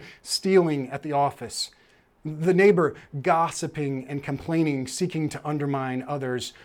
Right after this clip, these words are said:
while glorifying self.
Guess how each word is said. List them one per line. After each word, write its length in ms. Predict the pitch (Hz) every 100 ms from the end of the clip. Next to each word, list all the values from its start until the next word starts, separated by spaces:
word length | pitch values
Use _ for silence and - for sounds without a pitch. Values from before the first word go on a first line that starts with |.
| - -
while 240 | 139 143
glorifying 1040 | 123 143 160 165 143 - 139 131 123 117 107 - _
self. 520 | - 147 107 -